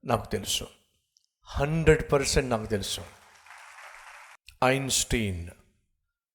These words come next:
మహా గొప్ప జ్ఞాని, శాస్త్రవేత్త, ఒకరోజు ట్రైన్లో ప్రయాణం చేస్తున్నాడు.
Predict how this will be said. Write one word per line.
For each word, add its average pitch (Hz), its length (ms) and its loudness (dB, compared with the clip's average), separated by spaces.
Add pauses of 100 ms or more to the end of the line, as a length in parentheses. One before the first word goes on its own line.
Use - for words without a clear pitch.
(480)
మహా 135 240 4
గొప్ప 160 340 2
జ్ఞాని, 107 540 -4 (240)
శాస్త్రవేత్త, 117 920 -2 (920)
ఒకరోజు 170 340 6
ట్రైన్లో 208 440 6
ప్రయాణం 170 360 2
చేస్తున్నాడు. 123 680 -4